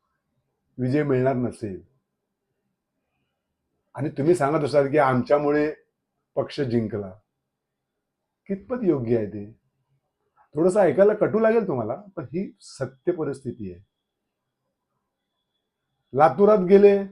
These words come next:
विलासरावांचं नावच पुसून टाकू, लोकांनी तुम्हालाच पुसून टाकलं.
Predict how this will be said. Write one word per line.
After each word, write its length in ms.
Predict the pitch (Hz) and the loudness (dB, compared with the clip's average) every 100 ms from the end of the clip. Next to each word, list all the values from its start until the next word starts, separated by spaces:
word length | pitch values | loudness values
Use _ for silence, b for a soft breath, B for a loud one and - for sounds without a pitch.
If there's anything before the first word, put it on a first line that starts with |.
| - _ _ _ _ 123 | -16 _ _ _ _ 0
विलासरावांचं 680 | 175 180 180 185 185 185 | 4 4 6 4 4 0
नावच 260 | 139 160 190 | 4 4 4
पुसून 360 | 175 - 156 | 0 0 0
टाकू, 320 | 123 101 98 92 _ _ _ - | 0 -4 -8 -14 _ _ _ -6
लोकांनी 360 | 143 - 160 | -6 -2 -2
तुम्हालाच 380 | 160 156 156 156 | -2 -2 -2 -2
पुसून 360 | 156 120 120 107 | -4 -6 -6 -8
टाकलं. 300 | 98 95 | -12 -16